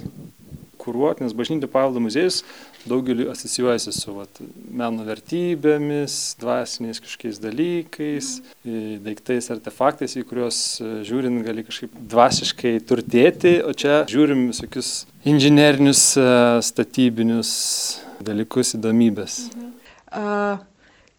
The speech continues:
Speaker 2: jau buvau užsiminus apie tai, kad, na, jokia bažnyčia nėra iš šventos dvasios, ta prasme, stovinti ir apsišildanti ir, ir įsigarsinanti, ar ne?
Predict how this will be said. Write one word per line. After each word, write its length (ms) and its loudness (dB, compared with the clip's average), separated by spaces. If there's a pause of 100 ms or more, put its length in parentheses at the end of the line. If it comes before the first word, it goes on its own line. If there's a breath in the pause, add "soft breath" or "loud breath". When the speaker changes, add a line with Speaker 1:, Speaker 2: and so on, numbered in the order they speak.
(100)
Speaker 2:
jau 200 4
buvau 300 6
užsiminus 480 4
apie 160 -2
tai, 160 4
kad, 160 0
na, 140 -4 (580)
jokia 340 4
bažnyčia 540 2
nėra 300 2 (240)
iš 160 -6 (340)
šventos 480 -2
dvasios, 480 2
ta 80 2
prasme, 420 0
stovinti 540 2
ir 80 4
apsišildanti 920 4
ir, 100 4
ir 300 0 (320 loud breath)
įsigarsinanti, 880 2
ar 80 0
ne? 160 2